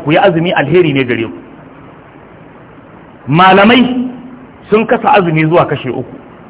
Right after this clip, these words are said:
Ma'ana nau'ukan azumi guda uku. Nau'i na farko shine azumin da yake wajibi. Kamar misali,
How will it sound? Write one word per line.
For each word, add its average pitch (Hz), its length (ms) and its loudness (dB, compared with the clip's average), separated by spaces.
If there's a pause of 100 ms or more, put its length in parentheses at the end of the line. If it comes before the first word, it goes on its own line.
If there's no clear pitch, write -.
(1040)
Ma'ana 147 340 2
nau'ukan 190 540 2
azumi 160 300 2
guda 131 260 2
uku. 127 220 -6 (680)
Nau'i 185 380 2
na 180 100 2
farko 220 680 2
shine 185 420 -2
azumin 196 400 2
da 156 80 0
yake 165 180 2
wajibi. 123 460 2 (1160)
Kamar 160 240 0
misali, 170 520 0